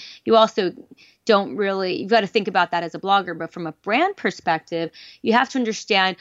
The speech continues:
well, what value can this blogger bring to me? What should I ask of them? Is an Instagram picture really gonna bring me money,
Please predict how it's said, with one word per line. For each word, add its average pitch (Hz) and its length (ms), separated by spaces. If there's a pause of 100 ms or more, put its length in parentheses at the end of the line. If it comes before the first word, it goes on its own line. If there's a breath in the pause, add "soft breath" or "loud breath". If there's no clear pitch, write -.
(180 loud breath)
well, 208 140
what 240 180
value 196 420
can 185 200
this 180 140
blogger 170 420
bring 214 220
to - 140
me? 151 180 (200 loud breath)
What 311 160
should - 180
I - 160
ask 220 400
of 190 100
them? 160 220 (300 soft breath)
Is 185 200
an 247 80
Instagram 269 500
picture - 360 (120)
really 233 260
gonna 240 160
bring 214 340
me 202 280
money, 220 500